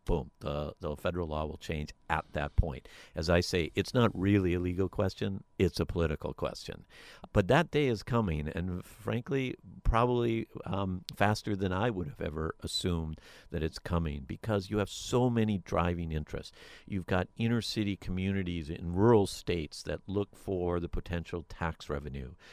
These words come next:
to do good things with that tax revenue, build parks and improve neighborhoods, the kind of things that are done at a local government side. Plus, you have now the financial system that's looking at the banking system. When venture capitalist funds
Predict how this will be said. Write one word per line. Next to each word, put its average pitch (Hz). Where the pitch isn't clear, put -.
to 104
do 117
good 107
things 139
with 78
that -
tax -
revenue, 69
build 92
parks 90
and 78
improve 87
neighborhoods, 71
the -
kind 104
of -
things 92
that 80
are 90
done 95
at 78
a 82
local 80
government 78
side. 80
Plus, 120
you 110
have 98
now 101
the 92
financial 95
system 78
that's 76
looking 78
at 73
the 80
banking 104
system. -
When 101
venture 113
capitalist 110
funds 73